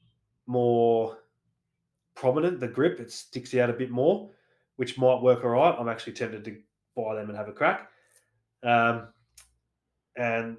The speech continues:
there, there's something called the Target A L X oh four. Have a look at that. It's also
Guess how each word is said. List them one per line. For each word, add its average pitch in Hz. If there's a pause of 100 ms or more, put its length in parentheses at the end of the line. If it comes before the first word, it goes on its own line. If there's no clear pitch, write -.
there, 113 (120)
there's 117
something 160
called 151
the 120
Target 131
A 131
L 127
X 117
oh 117
four. 107
Have 123
a -
look 190
at 139
that. 127
It's 127
also 120